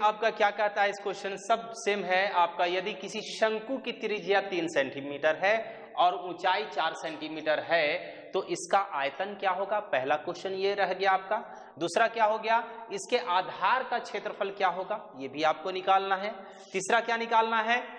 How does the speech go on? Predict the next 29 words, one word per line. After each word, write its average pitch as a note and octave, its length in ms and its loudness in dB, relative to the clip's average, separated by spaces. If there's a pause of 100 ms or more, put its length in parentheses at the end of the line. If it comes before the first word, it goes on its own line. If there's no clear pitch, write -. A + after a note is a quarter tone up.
(140)
इसके F#3+ 220 0
वक्र A#3+ 420 0
पृष्ठीय A#3 500 -6
क्षेत्रफल G#3 540 0
क्या G3 200 4
होगा, G3 280 2
ये D3 240 -2
निकालना F3 480 2
है। G#3+ 220 -4 (340)
चौथा F#3+ 260 4
क्या A3+ 160 4
निकालना A3+ 440 2
है, A#3+ 240 0 (240)
इसका G3 400 4 (360)
कुल B3+ 200 0 (100)
पृष्ठीय G#3 440 -2
क्षेत्रफल F#3 500 -2
क्या E3+ 180 4
होगा। D#3+ 680 0
देखिए, F#3+ 200 0
संपूर्ण A#3 540 0
पृष्ठीय A3+ 460 -2
क्षेत्रफल G#3+ 480 0
की G3 120 -4
जगह F3+ 220 2
पे F3+ 280 -4
कभी-कभी G3 680 0
क्वेश्चन F#3 400 0
में G3 540 0